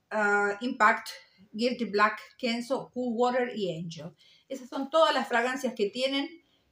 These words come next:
en pocket y en frasco.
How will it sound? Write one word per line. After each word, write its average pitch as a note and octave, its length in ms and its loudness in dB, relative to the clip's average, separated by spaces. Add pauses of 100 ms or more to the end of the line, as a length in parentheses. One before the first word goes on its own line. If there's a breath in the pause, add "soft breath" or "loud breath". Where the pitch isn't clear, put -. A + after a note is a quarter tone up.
(100)
en B3 520 -4
pocket C4 420 0 (240)
y A3+ 400 -2
en A#3+ 240 0
frasco. G3+ 760 -2